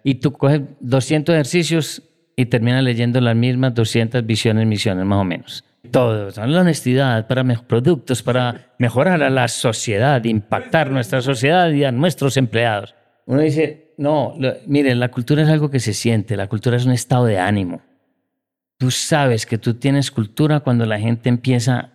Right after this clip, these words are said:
a pensar de una forma, a actuar de una forma y a vivir la vida y a sentir la empresa de una forma diferente. Y eso logra que conecten con el entorno de una forma diferente. Yo me acuerdo cuando arrancamos,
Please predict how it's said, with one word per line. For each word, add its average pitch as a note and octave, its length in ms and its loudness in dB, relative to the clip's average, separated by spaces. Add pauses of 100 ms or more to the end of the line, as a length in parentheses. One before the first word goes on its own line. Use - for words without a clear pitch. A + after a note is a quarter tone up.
(100)
a A2 180 -4
pensar A2+ 380 0
de B2 80 0
una C3 120 2
forma, C3+ 320 0
a A#2+ 40 -2
actuar A#2+ 320 -2
de B2 60 0
una B2+ 160 2
forma C3+ 460 0 (220)
y B2+ 120 2
a A#2+ 60 4
vivir A#2 380 2
la C3+ 140 0
vida C#3 320 2
y C3+ 80 0
a B2 80 0
sentir A#2 400 0
la B2+ 100 0
empresa B2+ 360 -2
de B2+ 80 0
una B2+ 160 0
forma B2+ 280 -2
diferente. A#2+ 680 -2 (320)
Y B2+ 160 2
eso D3 240 0
logra D#3 400 0
que C3 180 -4
conecten A#2+ 500 0
con C3 200 0
el A2+ 100 -2
entorno C3 600 0
de B2 80 2
una A#2+ 140 0
forma A#2+ 260 -2
diferente. A#2+ 420 -2
Yo A#2+ 60 0
me C3+ 60 0
acuerdo D3+ 240 0
cuando A#2+ 200 -2
arrancamos, A#2+ 640 -2